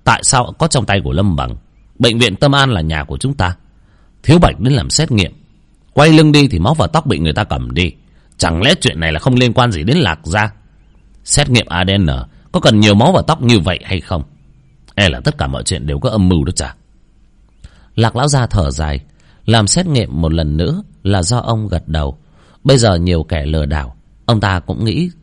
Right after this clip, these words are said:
chỉ muốn cẩn thận một chút, không ngờ lại xảy ra sự như vậy. Vì chuyện này mà Lạc Văn Phong đã có khúc mắc.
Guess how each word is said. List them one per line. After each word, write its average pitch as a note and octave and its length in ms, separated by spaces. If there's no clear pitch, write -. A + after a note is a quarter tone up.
chỉ D#2+ 200
muốn G2+ 180
cẩn D#2+ 160
thận D2+ 240
một C2+ 160
chút, E3+ 220
không D#3 220
ngờ G#2+ 100
lại D#2+ 140
xảy E2 220
ra G2 140
sự - 280
như G2 140
vậy. F2 200
Vì G#2+ 180
chuyện F#2+ 220
này F#2 140
mà F2+ 100
Lạc F2 200
Văn G#2+ 160
Phong G#2 320
đã F#2+ 160
có C3 120
khúc F3 300
mắc. D3+ 140